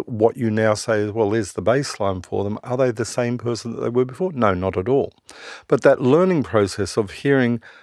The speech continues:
"We had bad old days in medicine, we've got brand new drugs that fix all the problems,"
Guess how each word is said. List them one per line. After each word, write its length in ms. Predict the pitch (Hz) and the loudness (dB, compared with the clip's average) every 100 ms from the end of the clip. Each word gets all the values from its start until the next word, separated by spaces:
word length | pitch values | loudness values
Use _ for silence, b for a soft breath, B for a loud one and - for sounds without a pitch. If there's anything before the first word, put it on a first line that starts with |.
| B | B
"We 280 | - 117 117 | -6 0 0
had 340 | 107 131 113 98 | 0 -2 0 2
bad 260 | 117 131 | 4 4
old 240 | 131 117 110 | 2 2 2
days 300 | 117 110 107 | 2 2 0
in 140 | 107 | 0
medicine, 500 | 104 107 - 113 117 | 2 0 0 -4 -4
we've 160 | 107 92 | -6 0
got 280 | 104 - - | 0 2 4
brand 260 | 117 123 | 4 4
new 160 | 117 110 | 2 2
drugs 380 | 110 107 98 95 | 4 2 2 -4
that 160 | 107 | -4
fix 260 | - 104 - | -6 -8 -4
all 120 | 107 | -2
the 80 | 107 | -2
problems," 500 | - 131 170 175 | 0 0 -2 -6